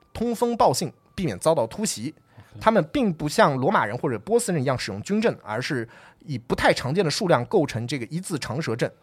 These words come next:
Speaker 1: 并且在不远处部署一支奇袭的部队，但有时候也会使用一些有纵深的阵型。他们会用备-，呃，他们主要是呢，将这种备用马匹呢，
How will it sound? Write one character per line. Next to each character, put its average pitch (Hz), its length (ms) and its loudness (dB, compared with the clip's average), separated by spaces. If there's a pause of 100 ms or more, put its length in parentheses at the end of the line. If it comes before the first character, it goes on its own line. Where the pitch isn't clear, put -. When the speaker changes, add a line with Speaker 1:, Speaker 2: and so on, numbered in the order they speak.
(260)
Speaker 1:
并 214 160 -2
且 123 140 2
在 127 80 6
不 262 180 0
远 113 160 2
处 - 100 -8
部 175 200 -4
署 104 120 -6
一 117 80 -10
支 151 140 -6
奇 - 220 -2
袭 202 160 0
的 123 60 2
部 117 140 -8
队， 110 160 -8 (480)
但 220 200 8
有 123 180 2
时 120 240 -2
候 180 160 6
也 113 160 -6
会 117 100 4
使 120 200 2
用 123 120 -2
一 147 60 -4
些 131 160 0
有 113 240 -4
纵 170 220 -2
深 113 160 -4
的 107 40 -8
阵 101 200 -8
型。 - 120 -12 (480)
他 226 100 2
们 233 100 4
会 240 200 2
用 202 180 2
备-， 240 260 4
呃， 165 120 0
他 285 160 6
们 285 80 2
主 113 120 -6
要 156 160 4
是 165 120 0
呢， 139 200 4
将 185 160 4
这 170 120 -2
种 151 180 -4
备 262 120 2
用 180 140 2
马 110 200 -2
匹 - 180 -10
呢， 85 160 -14